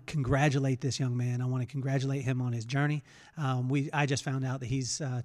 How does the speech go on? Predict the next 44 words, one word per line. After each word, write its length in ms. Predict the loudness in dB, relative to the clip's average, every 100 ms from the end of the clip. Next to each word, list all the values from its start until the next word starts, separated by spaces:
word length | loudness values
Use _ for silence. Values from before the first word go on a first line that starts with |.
| -2
two 160 | 0
months 260 | 0 -2 -2
older 240 | -2 -2
than 240 | -2 -2 0
me, 180 | -2
so 180 | -2 -4
I 120 | -4
have 200 | -4 -4 -6
to 80 |
actually 460 | -8 -6 -6 -6 -6
respect 400 | -6 -6 -6 -8 -6
him 140 | -6
today, 300 | -4 -4 -6 -8 -20 -20 -6
uh, 100 | -4
because 360 | -2 -2 -2 -2
he 180 | -2 -2
is 140 | -2
my 200 | -4 -4
elder. 360 | -4 -6 -6 -14 -20 -20 -20 -20 -6
Um, 260 | -2 0 -2
but 220 | -4 -4
I, 200 | -2 -2 0
I 160 | 2
am 220 | 2 2 0
blown 400 | 2 4 4 4
away. 320 | 2 0 0
I 140 | 0
am 160 | -2 -4 -2
honored 380 | 2 2 0
to 100 | -2
have 200 | -2 -2
this 160 | -2 -2
young 160 | -2 0
man 200 | 0 0
on 120 | 0
the 60 |
show. 320 | -2 -2 -2 -4 -12 -20 -6
Uh, 200 | -2 0
so 200 | 0 -2
please 460 | -2 2 4 4 2
welcome 400 | 0 -2 -4 -2
Mister 220 | -2 -4
Jason 480 | -2 -2 0 -2 -2
Julius. 560 | -2 -2 -6 -8 -10